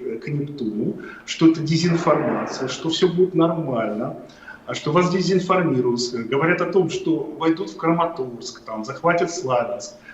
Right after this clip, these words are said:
Константиновку. Нет, дорогие друзья, в этом году не будет ни единого шанса,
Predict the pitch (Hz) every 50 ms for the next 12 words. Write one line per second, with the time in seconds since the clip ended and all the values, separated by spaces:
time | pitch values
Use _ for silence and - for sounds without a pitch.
0 | - - - - - - - - - - - - - - - - - 156 165 165
1 | 165 180 170 160 - 170 151 135 127 123 - - 120 113 117 135 160 170 - 139
2 | 135 123 117 120 120 113 110 107 107 107 101 - - - - 160 - - 165 139
3 | 135 117 123 117 - - - - - - - - - - - - - - - -
4 | - - - 117 143 160 165 156 160 160 - 113 107 - - - - - - 113
5 | 120 139 147 143 139 151 143 131 117 113 113 - - - 156 180 190 - - 165
6 | 156 -